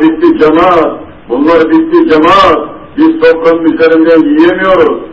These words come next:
Ya işte sofranın üzerinden sofra bezine düşen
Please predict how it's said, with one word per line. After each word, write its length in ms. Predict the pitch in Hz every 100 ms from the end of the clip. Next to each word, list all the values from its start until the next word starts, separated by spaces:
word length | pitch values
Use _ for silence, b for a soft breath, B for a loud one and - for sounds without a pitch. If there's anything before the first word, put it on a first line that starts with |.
| - - - -
Ya 60 | - -
işte 140 | - -
sofranın 420 | 165 160 165 170
üzerinden 580 | 165 160 160 160 160 160 160
sofra 360 | 151 151 165
bezine 400 | 165 160 160 160
düşen 420 | 156 151 170 170